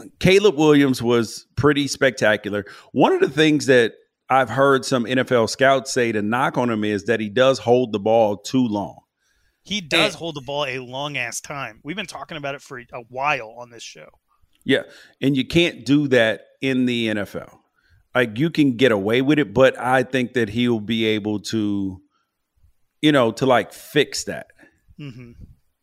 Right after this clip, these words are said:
Speaker 1: as it goes to the, to the N F L. Because
Speaker 2: He's got, he's
Speaker 1: sometimes
Speaker 2: got, like,
Speaker 1: I think he
Speaker 2: Michael
Speaker 1: falls in
Speaker 2: Vick.
Speaker 1: love with the big play, and I
Speaker 2: Yeah.
Speaker 1: understand why, but I would rather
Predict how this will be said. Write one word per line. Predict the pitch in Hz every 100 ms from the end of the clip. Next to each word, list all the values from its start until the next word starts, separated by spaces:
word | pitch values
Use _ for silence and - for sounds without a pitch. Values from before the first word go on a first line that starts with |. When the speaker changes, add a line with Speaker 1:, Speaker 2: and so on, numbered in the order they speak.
| _ _ _ _ _ _ -
Speaker 1:
as | 147 131
it | 117
goes | 127 123 120 -
to | 131 120
the, | 110 110 107 107 - _ _
to | - 139
the | 117 113
N | 101
F | 92
L. | 107 80 - _ _ _ _ _ _ _ _ _ _ 113
Because | 139 143 143
Speaker 2:
He's | 131
got, | 139 -
he's | - - 160
Speaker 1:
sometimes | 180 202
Speaker 2:
got, | 151
like, | 131
Speaker 1:
I |
think | 139
he | 135
Speaker 2:
Michael | 165 135
Speaker 1:
falls | 135 120
in |
Speaker 2:
Vick. | -
Speaker 1:
love | 113 120 117
with | 113 110
the | 101
big | 80 - 117 120 107 _
play, | - 107 110 113 127 135 _ _ _ _ _ _
and | 127 135
I |
Speaker 2:
Yeah. | 156
Speaker 1:
understand | 170 151 147 135 104
why, | 85 95 120 139 147 - _ _ _ _ _ _ _ _ -
but | 127 143 135 117 - _ _ _ -
I | 127
would | 151 151
rather | 117 131 131 123 120 113 107 98